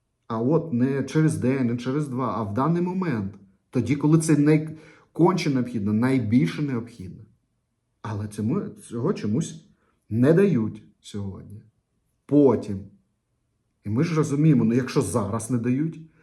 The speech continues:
а тіпа нададуть, коли там буде, нічого не буде відбуватись, то коли це знову станеться, знову нічого не буде, як зараз?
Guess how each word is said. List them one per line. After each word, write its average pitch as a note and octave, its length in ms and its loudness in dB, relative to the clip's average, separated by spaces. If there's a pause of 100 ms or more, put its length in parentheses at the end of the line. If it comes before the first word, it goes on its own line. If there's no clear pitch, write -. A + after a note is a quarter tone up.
(280)
а B2+ 80 -2
тіпа D3+ 420 2
нададуть, A#2+ 500 2
коли A#2 300 0
там G#2+ 260 0
буде, G#2+ 440 -2
нічого C3 380 2
не B2 80 4
буде A#2 220 0
відбуватись, G#2 680 -4 (320)
то C#3+ 120 2
коли E3 260 6
це E3 160 -2
знову C#3+ 460 2
станеться, A2 640 -6
знову E3+ 400 6
нічого E3+ 340 2
не C#3+ 100 2
буде, A#2+ 240 2
як A2 160 0
зараз? D#3+ 500 -6